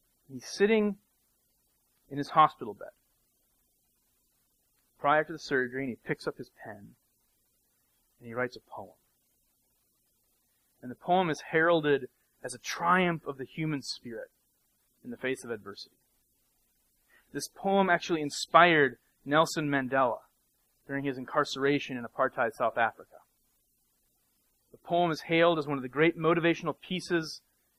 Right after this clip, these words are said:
ever penned. It's called Invictus, the Latin for undefeated. You maybe saw the movie about the rugby team, right? That's what he said.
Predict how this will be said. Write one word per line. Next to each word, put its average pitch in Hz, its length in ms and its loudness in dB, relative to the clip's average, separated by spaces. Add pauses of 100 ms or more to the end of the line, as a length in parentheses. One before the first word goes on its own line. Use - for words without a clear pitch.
ever 135 180 -2
penned. 101 260 -10 (1600)
It's - 100 -20
called 143 320 0
Invictus, - 760 -10 (1500)
the 131 80 -12
Latin 131 320 0
for - 200 -16
undefeated. 127 540 -10 (1800)
You 139 80 -12
maybe 127 180 -8
saw 113 260 -6
the 117 80 -10
movie 135 320 -6
about 110 220 -8
the 127 60 -14
rugby 135 260 -6
team, - 220 -20 (100)
right? 135 140 -16 (2000)
That's - 120 -20
what 175 60 -10
he 165 60 -10
said. 110 280 -2